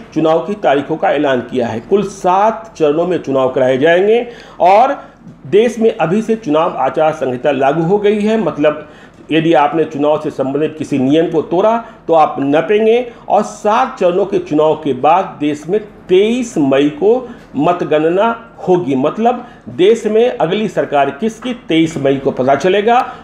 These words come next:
और सत्ताईस मई के पहले चुनाव की प्रक्रिया खत्म की जाएगी। मतलब, सत्ताईस मई तक देश को नई सरकार मिल जाएगी। तो सात चरणों में चुनाव, कब कब कौन से चरण का चुनाव होगा, आपको हम बताते हैं।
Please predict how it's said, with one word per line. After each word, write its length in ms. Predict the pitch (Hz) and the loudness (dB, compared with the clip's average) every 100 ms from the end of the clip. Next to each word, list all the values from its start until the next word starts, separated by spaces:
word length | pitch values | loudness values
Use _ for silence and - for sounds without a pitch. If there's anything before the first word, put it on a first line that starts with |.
| - | 0
और 120 | 233 | 0
सत्ताईस 720 | 226 214 - 247 277 311 - | 2 -4 0 0 0 -2 -4
मई 200 | 175 202 | -2 -2
के 160 | 220 196 | -2 -6
पहले 340 | - 156 185 | -2 0 0
चुनाव 360 | 180 160 147 147 | -2 0 2 0
की 160 | 143 | -4
प्रक्रिया 680 | 143 143 147 208 226 240 233 - - | -6 -6 -4 0 2 2 -2 -16 -6
खत्म 300 | 214 262 254 | -2 -2 -2
की 140 | 240 233 | -6 -4
जाएगी। 360 | 240 247 262 | -2 -2 -4
मतलब, 300 | 180 156 202 | -4 -4 -4
सत्ताईस 560 | - 147 - 160 165 - | -6 -8 -2 0 0 -2
मई 100 | 123 | -4
तक 160 | 127 196 | -4 -6
देश 300 | 170 127 127 | -6 -8 -6
को 320 | - 151 - - - | -2 -2 -4 -12 0
नई 240 | 151 190 | 2 2
सरकार 400 | 196 139 139 147 | 0 -2 0 0
मिल 240 | 160 226 180 | 2 0 2
जाएगी। 360 | 123 117 117 113 - - - | 0 -2 -8 -16 -20 -14 -4
तो 80 | |
सात 500 | 214 - 240 302 269 | -4 0 0 0 -2
चरणों 260 | 220 196 226 | -2 2 2
में 120 | 247 | 2
चुनाव, 500 | 233 165 170 202 226 - - - | 0 0 2 0 -2 -12 -20 -2
कब 240 | 190 185 - | -2 0 -4
कब 180 | 226 - | -4 -2
कौन 220 | 160 185 | -2 0
से 120 | 196 | -2
चरण 240 | - 160 165 | 0 0 2
का 120 | 151 | -2
चुनाव 300 | - 135 135 | -2 -2 0
होगा, 240 | 143 190 | 0 0
आपको 300 | 156 151 190 | 0 0 0
हम 120 | 196 | -2
बताते 340 | 202 131 117 127 | 0 -2 -2 -8
हैं। 200 | 107 | -8